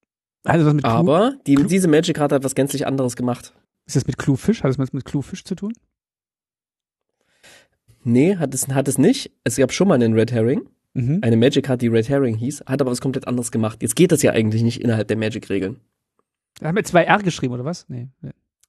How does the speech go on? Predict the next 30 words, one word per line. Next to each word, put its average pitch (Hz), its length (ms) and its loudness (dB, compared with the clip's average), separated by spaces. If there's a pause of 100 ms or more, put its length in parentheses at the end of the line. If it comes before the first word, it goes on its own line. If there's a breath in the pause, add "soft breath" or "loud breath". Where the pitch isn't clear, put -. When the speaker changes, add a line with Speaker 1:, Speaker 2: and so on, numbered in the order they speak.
(220)
Speaker 2:
Nee, 120 260 0 (180)
also 131 240 4
Herring 143 380 4
wird 120 120 -4
sowieso 120 280 0
mit 110 120 -4
zwei - 140 -6
R - 80 -8
Speaker 1:
Äh, 107 40 -4 (220)
Speaker 2:
geschrieben. 165 160 0
Speaker 1:
ja, 156 100 2
ich, 135 240 -2
ich 135 80 -2
dachte, 143 180 0
vielleicht 135 180 0
hat - 80 -8
man 156 60 -2
die 139 60 -4
erste 151 180 -4
Karte 143 200 -4
ohne 156 340 -4
R 120 140 -4
geschrieben. 123 400 -12
Nee, 127 180 -2
okay. 135 240 -2 (180)
Was, 160 160 4
was, 180 180 4
was 175 140 4
ist 151 120 2
es? 117 180 -6